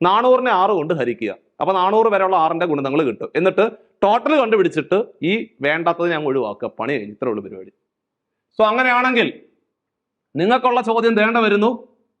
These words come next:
എടാ മക്കളെ, ശ്രദ്ധിച്ച ആൻസർ നിങ്ങൾ താഴെ കമന്റ് ബോക്സിൽ ഇട്ടാ മതി.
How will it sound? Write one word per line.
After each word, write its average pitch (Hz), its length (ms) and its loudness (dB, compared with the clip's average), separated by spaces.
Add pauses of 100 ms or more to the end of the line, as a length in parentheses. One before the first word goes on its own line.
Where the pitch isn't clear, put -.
(720)
എടാ 220 140 2
മക്കളെ, 233 440 0
ശ്രദ്ധിച്ച 220 300 2
ആൻസർ 220 520 2
നിങ്ങൾ 214 200 4
താഴെ 208 340 2
കമന്റ് 208 340 0
ബോക്സിൽ 220 300 2
ഇട്ടാ 208 220 2
മതി. 185 300 -2